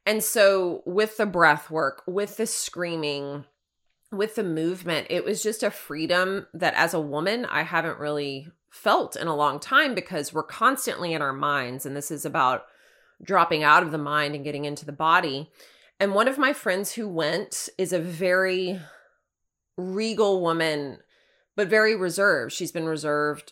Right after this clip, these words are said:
her whole life. Um, and when everybody had kind of quieted down, she let out this wail that to me was so full of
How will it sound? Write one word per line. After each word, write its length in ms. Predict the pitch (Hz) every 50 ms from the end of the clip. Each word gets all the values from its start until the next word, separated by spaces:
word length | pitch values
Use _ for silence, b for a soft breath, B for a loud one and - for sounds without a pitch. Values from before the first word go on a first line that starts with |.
| _ -
her 480 | - - 180 156 147 143 139 131 - -
whole 260 | - - 156 170 202
life. 480 | 190 147 123 - 269 - - - - b b b b b b b b _
Um, 640 | 151 156 156 156 156 160 156 156 156 151 151 147 - - _ _
and 500 | - 190 180 175 175 175 175 165 143 - - - _ _ _ _ _ _ _
when 360 | - 190 185 202 196 196 185 - -
everybody 480 | 202 214 285 339 247 330 320 302 302
had 160 | 240 247 254 -
kind 200 | - 214 196 185
of 100 | - -
quieted 540 | - - 202 180 180 185 190 190 185 170
down, 400 | 151 160 156 156 151 151 151 147
she 380 | 147 - - - - - 226 233
let 400 | 240 240 226 208 202 202 208 -
out 360 | - - 160 160 160 156 - -
this 600 | 156 151 151 156 - - - - - - - - _ _ _ _ _ _ _ _ _ _
wail 800 | 165 170 165 160 170 175 175 170 170 151 135 131 123 - 165 b b b b b b b b -
that 220 | 190 170 - -
to 140 | - - 220
me 460 | 190 190 208 208 220 214 202 190 175
was 220 | - - 175 175
so 240 | - - 208 180 202
full 220 | 214 - 247 233 220
of 80 | -